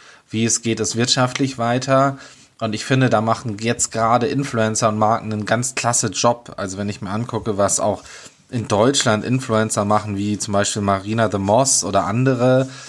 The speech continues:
die einfach ihre Reichweite und ihre, ja, ihre Zeit gerade dafür nutzen, um den Leuten zu helfen,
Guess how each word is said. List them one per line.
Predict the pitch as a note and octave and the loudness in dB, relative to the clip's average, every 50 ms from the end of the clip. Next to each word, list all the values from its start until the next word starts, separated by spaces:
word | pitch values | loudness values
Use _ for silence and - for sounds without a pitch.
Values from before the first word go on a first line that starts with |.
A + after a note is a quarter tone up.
| - _ _ - | -20 _ _ -8
die | A2+ A#2 A#2+ - | -4 -4 -2 0
einfach | G#2+ G#2+ A#2 A#2+ - - A#2+ A#2 A#2 G#2+ - - - _ - | 0 0 -2 -2 -2 2 4 4 4 2 0 -6 -16 _ -8
ihre | B2 B2 A2 A#2 A2+ G2 F2 | -6 -4 -2 0 0 0 0
Reichweite | F2+ E2+ G#2 B2+ C#3 C#3 - - A#2+ A#2 A#2+ B2 B2+ B2+ - C3+ B2+ B2 B2+ C3 B2 A2 | 0 0 2 0 -2 -4 -4 -2 0 2 2 2 0 -2 -2 0 0 2 2 2 2 0
und | G#2+ G#2 G#2 | -2 -4 -6
ihre, | - B2+ B2 A2+ A2 G#2 G#2+ G#2+ G#2 G#2 G#2 G2+ G2 F#2 F2+ - _ _ _ _ _ _ _ _ _ - A#2 | -4 -2 -2 -2 0 2 2 2 4 4 2 2 0 -4 -8 -16 _ _ _ _ _ _ _ _ _ -16 -8
ja, | A#2+ G#2+ G#2+ A2+ A#2+ | -2 0 2 2 2
ihre | A#2 G2+ G#2 G2+ A2 F#2+ | 2 0 -4 -6 -6 -6
Zeit | - - - G#2+ A2+ B2 C#3 D3 - - - _ - - - - - _ _ | -6 -6 -2 -2 0 0 0 -2 -4 -6 -12 _ -20 -20 -20 -20 -20 _ _
gerade | - - F#2+ G2 G#2 A#2 B2 B2+ A#2 | -8 -4 0 0 2 2 2 0 2
dafür | A2 A2 G#2 - A2 | 2 0 0 0 -4
nutzen, | G#2 G#2 A2+ A#2 C3 - - - - D#3 D3+ D#3 D#3+ D#3+ D#3 - - - - _ - | -4 -2 -2 -2 -2 -2 -2 -2 0 -2 -2 -2 -2 -4 -6 -10 -16 -20 -20 _ -8
um | A2+ A2+ A#2+ A2+ | -4 -4 -4 -2
den | B2 A#2+ A2+ A2 | -2 -2 0 2
Leuten | A2 G#2+ A2 A#2+ C3 - - C#3+ C3+ C3 B2 C3 | 4 4 4 4 2 0 -2 0 0 0 0 0
zu | - - - - | -2 -2 -2 -2
helfen, | - F#2+ G2+ G#2 A2 B2+ C#3 C3+ - E3 D#3 D3+ D#3 E3 E3 D#3+ D#3+ - | -2 0 2 2 4 4 2 0 -2 -4 -2 0 0 0 -2 -2 -6 -8